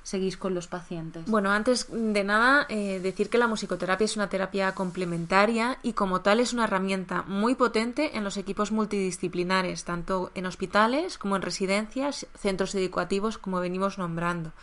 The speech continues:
Speaker 2: Nuestro protocolo se inicia con la derivación, por lo que dependiendo del entorno, lo más habitual es que el especialista te recomiende o recomiende a la familia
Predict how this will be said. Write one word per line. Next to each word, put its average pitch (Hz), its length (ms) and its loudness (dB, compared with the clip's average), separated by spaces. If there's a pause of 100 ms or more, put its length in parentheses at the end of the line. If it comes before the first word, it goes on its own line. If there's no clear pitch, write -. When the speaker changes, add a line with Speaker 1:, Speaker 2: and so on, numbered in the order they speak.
(600)
Speaker 2:
Nuestro 202 320 2
protocolo 208 520 6
se 285 120 4
inicia 233 320 0
con 240 120 0
la 214 100 2
derivación, 185 760 0
por 185 140 4
lo 185 100 4
que 180 140 0
dependiendo 185 640 0
del 170 120 -2
entorno, 226 600 0 (420)
lo 202 160 8
más 208 220 4
habitual 226 420 4
es 220 140 -2
que 208 100 -2
el 190 80 0
especialista 185 720 -2
te 247 100 0
recomiende 208 720 0
o 226 100 4
recomiende 202 600 2
a 220 60 0
la 196 100 0
familia 226 600 -2